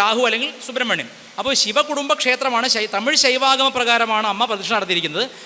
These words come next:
അതിൻ്റെ അധികാരം രാജാവ് കൊടുത്തല്ല, സിദ്ധൻ പോക്ക് ശിവൻ പോക്ക് എന്നാണ്. സിദ്ധനെ കണ്ടാൽ ശിവനായി കണ്ടോളെന്നാണ് തമിഴ് പ-, ത-, തമിഴ് തന്ത്രം പറയുന്നത് തന്നെ. തമിഴ് ശ-, ശൈവ സിദ്ധാന്തം പറയുന്നത് തന്നെ സിദ്ധനെ കണ്ടാൽ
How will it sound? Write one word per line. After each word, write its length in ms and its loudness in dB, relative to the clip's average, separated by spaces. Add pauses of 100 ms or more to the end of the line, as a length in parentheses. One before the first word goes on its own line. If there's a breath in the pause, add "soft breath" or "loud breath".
(120)
അതിൻ്റെ 280 0
അധികാരം 360 2 (100)
രാജാവ് 440 4
കൊടുത്തല്ല, 340 0 (100)
സിദ്ധൻ 320 2 (100)
പോക്ക് 340 0
ശിവൻ 280 0
പോക്ക് 240 -2
എന്നാണ്. 220 -2 (260 loud breath)
സിദ്ധനെ 260 2 (100)
കണ്ടാൽ 220 2 (100)
ശിവനായി 420 0
കണ്ടോളെന്നാണ് 520 0
തമിഴ് 220 2
പ-, 100 -2 (180)
ത-, 140 0 (100)
തമിഴ് 280 0
തന്ത്രം 280 2
പറയുന്നത് 260 2
തന്നെ. 160 -4 (600)
തമിഴ് 240 -4
ശ-, 200 -2
ശൈവ 180 0
സിദ്ധാന്തം 440 2
പറയുന്നത് 240 2
തന്നെ 140 2
സിദ്ധനെ 300 2 (100)
കണ്ടാൽ 220 2